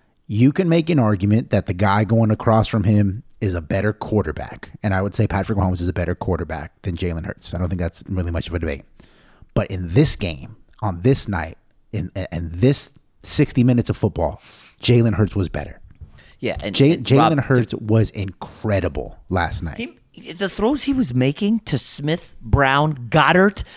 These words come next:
Speaker 2: I mean, that one that, uh, by the way, and I don't wanna go too much in on the refs, but the whole Devontae Smith, was it a catch, wasn't a catch, that's total garbage. That's like the Dez Bryant play. G-, give me a break.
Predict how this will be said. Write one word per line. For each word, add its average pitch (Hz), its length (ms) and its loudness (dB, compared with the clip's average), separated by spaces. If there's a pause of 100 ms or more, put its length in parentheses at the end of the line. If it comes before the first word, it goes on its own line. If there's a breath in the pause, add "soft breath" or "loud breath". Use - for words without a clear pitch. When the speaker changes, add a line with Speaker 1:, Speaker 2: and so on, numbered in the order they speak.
Speaker 2:
I 190 80 2
mean, 196 140 4
that 208 180 4
one 214 220 2
that, 98 480 -4
uh, 101 60 -8
by 147 160 2
the 131 100 0
way, 85 100 -4
and 107 160 2
I 131 100 4
don't 143 100 2
wanna 131 140 2
go 113 80 4
too 123 160 2
much 101 200 2
in 92 100 2
on 87 80 2
the 82 60 2
refs, 82 300 -4
but - 140 -2
the 101 80 0
whole 131 360 4 (280 loud breath)
Devontae 123 500 0
Smith, 117 360 -2
was 107 220 0
it 123 80 0
a 117 40 -2
catch, 117 280 0
wasn't 113 260 0
a - 20 -2
catch, 117 200 -2
that's 147 180 -2
total 104 400 2
garbage. 80 500 -4 (260 soft breath)
That's 151 160 2
like 160 140 0
the 127 60 0
Dez 117 240 2
Bryant 95 220 0
play. 78 220 -2
G-, 113 100 -2
give 120 140 -2
me 107 80 2
a 80 40 -2
break. 80 220 -2